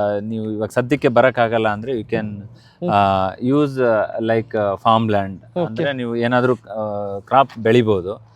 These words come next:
Speaker 2: ಈಗ
Speaker 1: ಇಲ್ಲ ಅಂದ್ರೆ
Speaker 2: ಯೂಶುವಲ್ ಆಗಿ
Speaker 1: ಗಾರ್ಡನ್
Speaker 2: ನಾನ್
Speaker 1: ಮಾಡ್ಕೋಬಹುದು.
Speaker 2: ವಿಡಿಯೋ ಮಾಡಿರ್ತಕ್ಕಂಥ ಫಾರ್ಮ್ ಲ್ಯಾಂಡ್‌ಗಳಲ್ಲಿ
Speaker 1: ಹಾ.
Speaker 2: ಎಲ್ಲ ಅವರೇ ಆ ಗಿಡಗಳನ್ನ ಹಾಕ್ಬಿಟ್ಟು, ಫ್ರೂಟ್ಸ್ ಆಗಿರ್ಬೋದು, ಅದನ್ನೆಲ್ಲ
Speaker 1: ಹೌದು.
Speaker 2: ಮಾಡ್ಬಿಟ್ಟು, "ನೋಡಿ, ಈ ತರ ಇದೆ, ಹಿಂಗ್ ನೀವು ಇದನ್ನ ನಿಮ್ ಜಾಗದಲ್ಲಿ ನಾವೇ ಬೆಳೆಸಿದೀವಿ."
Speaker 1: ಹೌದು.
Speaker 2: After ಎಲ್ಲ ಬ-, ಫಲ ಬಂದ ಮೇಲೆ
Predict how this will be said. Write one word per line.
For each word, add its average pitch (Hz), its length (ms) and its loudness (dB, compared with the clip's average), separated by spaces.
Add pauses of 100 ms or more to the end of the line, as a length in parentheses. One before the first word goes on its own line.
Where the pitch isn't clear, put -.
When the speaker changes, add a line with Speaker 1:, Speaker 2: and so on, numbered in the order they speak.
(120)
Speaker 2:
ಈಗ 214 100 4
Speaker 1:
ಇಲ್ಲ 233 100 8
ಅಂದ್ರೆ 226 160 6
Speaker 2:
ಯೂಶುವಲ್ 285 200 8
ಆಗಿ 277 60 6
Speaker 1:
ಗಾರ್ಡನ್ 240 280 6
Speaker 2:
ನಾನ್ 214 80 0
Speaker 1:
ಮಾಡ್ಕೋಬಹುದು. 233 340 4
Speaker 2:
ವಿಡಿಯೋ 233 240 6
ಮಾಡಿರ್ತಕ್ಕಂಥ 196 680 2
ಫಾರ್ಮ್ 170 400 0
ಲ್ಯಾಂಡ್‌ಗಳಲ್ಲಿ 156 540 0
Speaker 1:
ಹಾ. - 340 -14
Speaker 2:
ಎಲ್ಲ 240 160 6
ಅವರೇ 220 360 6
ಆ 240 140 6
ಗಿಡಗಳನ್ನ 185 480 4
ಹಾಕ್ಬಿಟ್ಟು, 160 540 0
ಫ್ರೂಟ್ಸ್ 175 340 0
ಆಗಿರ್ಬೋದು, 147 400 -2
ಅದನ್ನೆಲ್ಲ 135 300 -2
Speaker 1:
ಹೌದು. 165 100 -2
Speaker 2:
ಮಾಡ್ಬಿಟ್ಟು, 139 420 -6 (240)
"ನೋಡಿ, 277 300 8
ಈ 214 40 2
ತರ 233 160 6
ಇದೆ, 214 380 6
ಹಿಂಗ್ 196 360 2
ನೀವು 190 260 6
ಇದನ್ನ 180 240 0 (160)
ನಿಮ್ 180 220 4
ಜಾಗದಲ್ಲಿ 196 340 4
ನಾವೇ 190 220 6
ಬೆಳೆಸಿದೀವಿ." 175 540 0
Speaker 1:
ಹೌದು. 101 220 -6 (320)
Speaker 2:
After 247 520 6
ಎಲ್ಲ 233 200 8 (260)
ಬ-, 165 420 8
ಫಲ 180 220 4
ಬಂದ 190 260 2
ಮೇಲೆ 170 440 -4